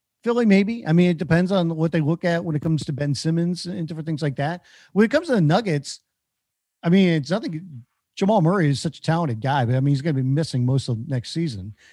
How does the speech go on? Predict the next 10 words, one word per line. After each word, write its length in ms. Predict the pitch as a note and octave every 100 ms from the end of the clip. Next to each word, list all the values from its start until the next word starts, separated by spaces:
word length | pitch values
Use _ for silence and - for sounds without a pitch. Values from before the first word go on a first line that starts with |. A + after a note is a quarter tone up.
| -
And, 100 | D3+
you 80 | D#3
know, 120 | D3+
and 80 | D#3
he's 120 | B2+
developed 460 | D#3 F3+ D3 - _ _ _ _ _ -
such 260 | - F3
a 80 | E3
great, 560 | A#2+ B2 D#3+ D#3 - - _ _ -
um, 520 | A#2+ A2+ A2+ G#2+